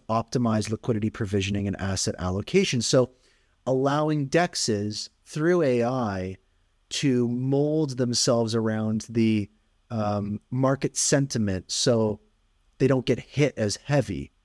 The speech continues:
when big buys come in. So that's very interesting. Number three is portfolio rebalancing. A I analyzes a user's portfolio and investment behavior, provides personalized recommendation for diversification or risk mitigation.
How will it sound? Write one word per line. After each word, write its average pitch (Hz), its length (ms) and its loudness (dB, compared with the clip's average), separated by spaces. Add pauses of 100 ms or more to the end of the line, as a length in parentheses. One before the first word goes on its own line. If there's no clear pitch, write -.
(100)
when 110 280 2
big 107 300 0
buys 98 400 0
come 95 200 -4
in. - 200 -6
So - 180 -4
that's 147 280 2
very 87 260 0
interesting. - 560 -10 (1300)
Number 135 240 2
three 135 240 0
is 127 100 0
portfolio 170 640 0
rebalancing. 131 800 0 (420)
A 123 200 4
I 113 200 2 (140)
analyzes 101 680 0
a 101 80 -2
user's 98 380 -2
portfolio 123 760 0
and 95 100 0
investment 139 560 0
behavior, 143 580 0 (540)
provides 110 480 2
personalized 110 800 0
recommendation 95 720 -2
for - 120 -6
diversification 92 800 -2
or 85 60 0
risk 87 300 0
mitigation. 76 600 -4